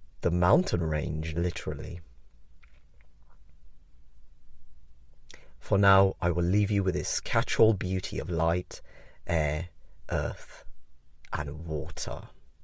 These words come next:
Have a deeply inspired, vibrant summer of health. <laughs> This edition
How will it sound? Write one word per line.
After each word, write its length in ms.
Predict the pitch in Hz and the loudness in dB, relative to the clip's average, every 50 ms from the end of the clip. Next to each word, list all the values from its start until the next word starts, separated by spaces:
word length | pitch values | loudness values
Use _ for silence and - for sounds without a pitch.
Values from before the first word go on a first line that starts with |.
| - - - - - - - - - - - - - - - - | -20 -20 -20 -18 -16 -14 -14 -16 -16 -20 -20 -20 -20 -20 -12 -6
Have 140 | - 87 80 | -4 -2 -2
a 60 | 85 | -2
deeply 480 | 78 80 107 113 113 110 - - 127 113 | 0 4 4 6 6 4 4 4 4 4
inspired, 680 | 113 117 - - - - 87 78 71 73 - - - | 4 4 2 0 0 2 2 2 2 0 -2 -4 -4
vibrant 800 | 78 78 76 80 80 80 85 90 90 85 95 95 101 104 104 - | -4 -2 0 4 4 6 6 6 4 4 2 2 2 2 0 -2
summer 460 | - - - - 78 78 78 80 80 | -2 -2 -2 0 -2 0 0 0 0
of 140 | 82 - - | 0 -2 -2
health. 580 | - - - - 110 104 - - - - - - - - - - - - - - - - - - - - - - - - | -4 -4 -4 -4 -6 -8 -8 -10 -10 -10 -10 -12 -14 -14 -12 -10 -8 -8 -8 -8 -10 -12 -12 -14 -14 -14 -14 -10 -2 0
<laughs> 800 | - - - - - - - - - - - - - - - - - - - - - - - - - | 0 2 2 0 -4 -4 -6 -6 -4 0 0 0 0 0 -2 -4 -10 -10 -10 -10 -8 -8 -8 2 6
This 200 | 127 127 - - | 8 8 10 8
edition 540 | 135 113 117 107 - - 98 82 80 87 | 8 8 8 6 6 6 2 2 2 0